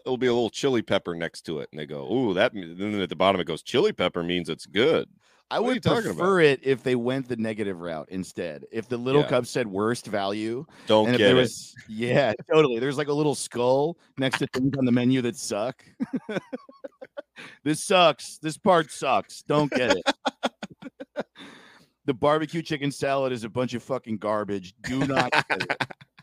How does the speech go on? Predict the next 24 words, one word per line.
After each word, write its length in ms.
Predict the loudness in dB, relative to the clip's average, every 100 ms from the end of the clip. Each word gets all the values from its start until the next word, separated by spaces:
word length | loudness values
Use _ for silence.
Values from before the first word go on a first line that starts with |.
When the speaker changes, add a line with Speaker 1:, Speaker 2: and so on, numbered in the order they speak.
| _ _ _ _ _ _ _ _ _ _ _ _ _ _
Speaker 1:
<laughs> 540 | -20 -20 -20 -20 -20 -18 -20 -20 _ _ _
Yeah, 220 | -8 -6
man. 240 | -8 -10 -8
I, 220 | -8 -8
I 20 |
wanna, 640 | -8 -6 -4 -4 -6 -8 -14 _ _ -12
I 40 |
want 160 | -6 -4
'em 60 |
to 80 | -2
be 160 | -4 -4
honest, 720 | -4 -4 -6 -14 -18 -20 -20 _
and, 240 | -16 -14 -10
uh, 200 | -10 -4
that's 240 | 0 0 4
what 100 | 4
I 60 |
Speaker 2:
Totally. 200 | 4 4
Speaker 1:
do 40 | 6
love 160 | 4
about 300 | 4 2 0
the 60 | -2
staff, 420 | -6 0 0 0 -6
though, 280 | -10 -10